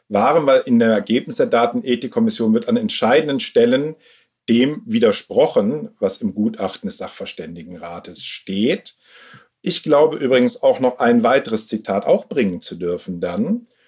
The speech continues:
Und die laut-, das laute, ein Beispiel, ich kann noch andere bringen, „Die Teilnahme von einwilligungsfähigen Personen an der medizinischen Forschung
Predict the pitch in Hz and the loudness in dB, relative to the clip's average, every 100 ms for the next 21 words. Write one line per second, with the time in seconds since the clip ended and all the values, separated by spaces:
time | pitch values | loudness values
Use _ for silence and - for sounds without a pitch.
0 | _ _ _ - 127 131 113 117 143 - | _ _ _ -4 0 2 6 6 4 0
1 | - 101 104 - - 101 101 107 - - | 0 2 4 4 2 0 2 0 0 -2
2 | 98 95 104 113 147 160 147 147 175 175 | -4 -2 -2 0 2 0 0 0 0 -2
3 | 131 110 - 170 220 190 156 139 117 123 | -6 -6 0 4 6 4 2 0 -2 -6
4 | - 131 165 143 135 120 135 123 123 120 | -2 0 0 -2 -4 0 2 4 2 0
5 | 104 127 147 123 117 117 123 113 143 123 | 0 0 0 2 4 4 0 -4 -6 -6
6 | - 113 123 135 147 147 143 | -8 0 4 4 2 -2 -4